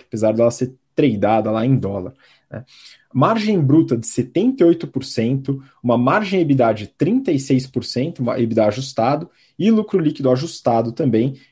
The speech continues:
de vinte e dois por cento, a margem, a margem líquida, tá? É, então, é uma empresa que tem uma rentabilidade interessante, teve um prejuízo líquido no último trimestre, muito devido às escolas fechadas, tal,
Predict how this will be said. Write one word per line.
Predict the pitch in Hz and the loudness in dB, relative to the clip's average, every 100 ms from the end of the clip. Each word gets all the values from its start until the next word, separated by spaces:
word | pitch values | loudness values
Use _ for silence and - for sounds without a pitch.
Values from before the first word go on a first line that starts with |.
| - | -10
de | 123 | -6
vinte | 175 127 165 - | -2 0 -2 0
e | |
dois | 135 147 | 2 2
por | - 170 | 2 -2
cento, | - 135 113 - | 0 0 0 -2
a | |
margem, | 104 123 131 147 131 - | -2 0 0 0 -2 -4
a | 117 | -4
margem | 110 113 143 | -2 0 0
líquida, | 107 90 - _ _ | 0 -4 -14 _ _
tá? | 104 101 - _ _ _ | -4 -4 -6 _ _ _
É, | 113 110 110 107 - - | 0 4 4 2 -2 -2
então, | 135 170 208 226 - _ _ | 2 4 2 -2 -10 _ _
é | 127 | 2
uma | 185 254 | 4 2
empresa | 156 143 135 117 | 2 4 4 2
que | - | -6
tem | - 135 | -2 -2
uma | 233 | 0
rentabilidade | 175 160 139 123 117 110 | -2 -2 0 2 2 0
interessante, | 110 131 139 - 117 165 - _ _ _ | 0 0 0 0 -2 -2 -8 _ _ _
teve | 147 202 220 180 | 4 4 4 2
um | 151 127 | 2 2
prejuízo | 131 139 131 117 127 135 107 98 _ _ | 4 4 4 4 4 4 0 -8 _ _
líquido | 113 127 151 139 113 110 | 0 2 2 0 -2 2
no | 147 | 4
último | 185 143 - 127 | 6 4 2 0
trimestre, | 123 123 113 104 123 135 - | 0 0 0 0 0 -2 -6
muito | 110 131 139 | -4 -2 2
devido | 127 110 123 | 0 2 2
às | 113 | 2
escolas | 110 - 110 107 | 0 -2 -2 -2
fechadas, | - 101 - 113 135 113 101 - | -6 -8 -4 0 2 0 -4 -8
tal, | 104 113 - | -4 -4 -6